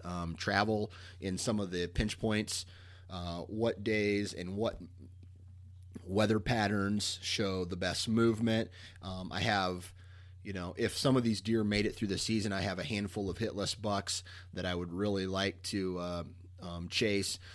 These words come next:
So going back, looking at their information that I've already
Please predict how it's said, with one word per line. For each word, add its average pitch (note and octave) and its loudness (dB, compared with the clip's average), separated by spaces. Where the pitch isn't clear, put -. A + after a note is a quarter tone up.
So F#2+ 0
going A2+ 4
back, G2 2
looking A2 2
at G2+ 0
their G#2 2
information G2+ 0
that F#2+ -2
I've F2+ -4
already F#2+ 0